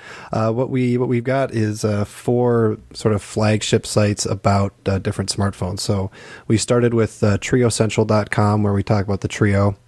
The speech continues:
and now the Centro. Uh, and then we added W M experts dot com, where we talk about Windows Mobile. And then we added phone different dot com for the iPhone.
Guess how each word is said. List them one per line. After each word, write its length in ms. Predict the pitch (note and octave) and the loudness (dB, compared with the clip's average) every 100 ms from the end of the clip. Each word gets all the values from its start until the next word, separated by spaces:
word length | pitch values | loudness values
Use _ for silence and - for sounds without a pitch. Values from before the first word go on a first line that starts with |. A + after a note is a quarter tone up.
| - | -8
and 140 | G#2 | -2
now 160 | G2 G2 | 0 0
the 80 | G2+ | -2
Centro. 560 | G#2+ G2 G#2+ G2 G#2+ - - - - | -2 -2 -2 -2 -4 -10 -20 -20 -8
Uh, 240 | G#2 G2+ G2+ | -2 0 0
and 120 | G#2 | 0
then 80 | G#2 | 0
we 120 | G#2+ | 0
added 480 | A#2 A2 A2 G#2 - | 0 0 0 -2 -4
W 340 | G#2+ A2 G#2+ G#2+ | -4 0 0 0
M 220 | G2+ G#2 | 0 -2
experts 460 | A#2 - A2 G2+ - | -4 -2 -4 -2 -4
dot 200 | G2+ G2 | -6 -4
com, 500 | G#2 G2 G2+ G#2 G2+ | -4 -4 -4 -4 -2
where 240 | G2+ G2 | -2 -2
we 120 | G2 | -4
talk 280 | - G2+ G2 | -2 -2 0
about 240 | G2 F#2+ | -2 0
Windows 300 | G#2 G2+ G2 | 0 0 2
Mobile. 400 | G#2 G#2 G2 A#2 - _ _ _ - | 2 4 4 0 -4 _ _ _ -6
And 200 | G2+ G2 | -2 -2
then 100 | G2 | 0
we 140 | G2 G2 | 0 0
added 340 | G2 F#2+ F#2+ | 0 -2 -2
phone 280 | - F#2+ F#2+ | -2 -2 0
different 340 | C#3+ - C3+ | 0 2 2
dot 240 | B2 A#2+ - | 2 0 2
com 340 | A#2 A#2 A2+ | 2 2 0
for 240 | - G2+ | -2 -4
the 120 | F#2+ - | -2 -2
iPhone. 600 | A2+ A2+ - G#2+ G#2+ | 0 0 0 0 0